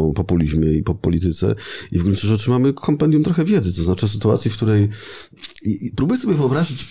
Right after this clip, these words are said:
partię, gdybym ja dzisiaj dostał taką, nie wiem, mam złotą rybkę i proszę ją o to, żeby spełniła moje życzenie.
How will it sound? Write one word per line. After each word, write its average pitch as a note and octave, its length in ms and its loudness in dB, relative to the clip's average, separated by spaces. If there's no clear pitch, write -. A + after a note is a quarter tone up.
partię, C3 500 0
gdybym G#2 300 2
ja B2+ 240 0
dzisiaj G#2+ 280 2
dostał G#2+ 260 0
taką, G#2 240 2
nie F#2+ 200 2
wiem, F2 120 2
mam F2+ 140 2
złotą F#2+ 280 2
rybkę F#2 360 2
i D#2+ 60 0
proszę F2+ 280 0
ją E2 200 2
o D#2+ 320 2
to, E2+ 120 0
żeby - 200 -2
spełniła E2+ 360 2
moje E2 200 2
życzenie. D2 480 -2